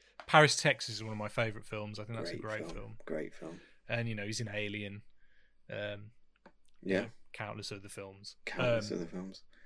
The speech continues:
Speaker 1: Marvel's Avengers. <laughs> He pops up at the end of that.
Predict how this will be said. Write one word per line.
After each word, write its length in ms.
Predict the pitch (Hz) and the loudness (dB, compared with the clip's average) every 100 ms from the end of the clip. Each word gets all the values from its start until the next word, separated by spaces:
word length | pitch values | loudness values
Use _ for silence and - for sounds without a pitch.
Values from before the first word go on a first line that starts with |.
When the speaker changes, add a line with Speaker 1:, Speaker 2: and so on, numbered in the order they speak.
| - | 4
Speaker 1:
Marvel's 840 | 135 131 131 131 127 127 117 - | 10 10 10 6 4 2 0 -2
Avengers. 760 | 123 120 120 120 123 123 - 185 | -2 0 0 0 -2 -2 -2 8
<laughs> 60 | 220 208 - 202 - 160 - _ - - | 10 10 4 -4 -2 -4 -6 _ -20 -8
He 60 | 147 | -8
pops 340 | - - - | -6 -8 -6
up 120 | 131 135 | -6 -4
at 80 | |
the 80 | 123 | -2
end 160 | 123 123 | -2 -2
of 80 | 120 | 0
that. 220 | 123 - | 0 0